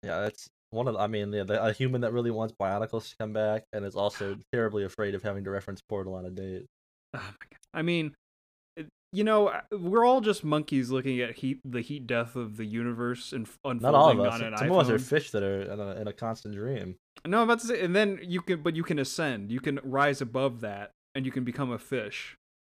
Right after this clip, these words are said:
Speaker 2: where it's all a dream, and you just think about, like, I don't know, pissing. Fish like to piss in the water. And
Speaker 1: Damn.
Speaker 2: eating, eating, like, like, little veggies, little grass, I think.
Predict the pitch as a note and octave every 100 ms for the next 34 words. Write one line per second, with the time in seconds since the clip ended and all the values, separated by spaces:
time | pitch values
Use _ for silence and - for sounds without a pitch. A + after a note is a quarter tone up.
0 | _ _ _ - B2 A#2+ A#2+ G#2+ A#2 A2+
1 | G2+ G#2 G#2+ G#2+ A2+ - - _ - A#2
2 | A2+ A2 G2+ - _ _ - G2+ G2+ G#2
3 | G2 - A#2+ - A#2+ B2 B2 _ _ _
4 | _ - C3 - A2+ - - - B2 B2
5 | - _ _ _ B2 A2+ A2 C#3+ F3 E3+
6 | _ _ _ _ _ _ _ _ _ _
7 | _ A2 G2+ C3+ C3 B2 B2 - _ _
8 | - C3+ C3 A#2+ A2 - - - A2+ G2+
9 | A#2+ A2+ G2+ G#2+ A#2 B2+ C3+ C#3 - -
10 | _ _ _ A#2+ G#2+ A2 G#2 C#3+ D3+ -
11 | D#3+ F3 F3+